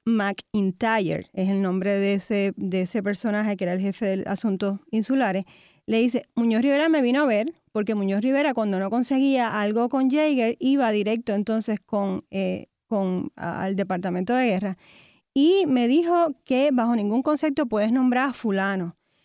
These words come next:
Está muy molesto. Yo te aconsejo que hagas tal cosa. Y empiezan a establecer, eh, estrategias, ¿no? Y Yeager dice, "Sí, eh, a-, hay, hay que tenerlo contento. Eh, es muy, eh, es muy persistente", ¿no?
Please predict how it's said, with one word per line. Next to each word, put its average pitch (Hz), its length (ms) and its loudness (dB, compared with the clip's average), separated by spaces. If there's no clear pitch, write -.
Está 214 280 -2
muy 240 160 2
molesto. 220 640 0
Yo 202 180 -2
te 226 100 0
aconsejo 294 520 0
que 226 120 -2
hagas 247 260 -2
tal 247 200 0
cosa. 220 300 -2
Y 175 60 -2
empiezan 226 400 -2
a 240 40 0
establecer, 214 800 -2
eh, 196 340 -2
estrategias, 180 840 -2
¿no? 226 280 -2
Y 202 140 -2
Yeager 185 320 0
dice, 185 240 -4
"Sí, 240 420 0
eh, 185 280 -2
a-, 185 260 -4
hay, 196 180 0
hay 214 120 -2
que 233 100 -2
tenerlo 233 280 0
contento. 196 680 -2
Eh, 196 540 0
es 196 100 0
muy, 220 800 0
eh, 196 460 -2
es 180 100 -4
muy 214 100 0
persistente", 196 920 -2
¿no? 202 320 -6